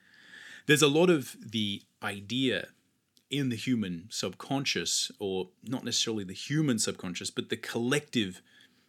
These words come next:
conscious sort of zeitgeist, right? The, the,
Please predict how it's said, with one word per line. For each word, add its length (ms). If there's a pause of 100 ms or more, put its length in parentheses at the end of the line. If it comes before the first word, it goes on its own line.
(160)
conscious 840 (1200)
sort 200
of 100
zeitgeist, 880
right? 240
The, 180
the, 200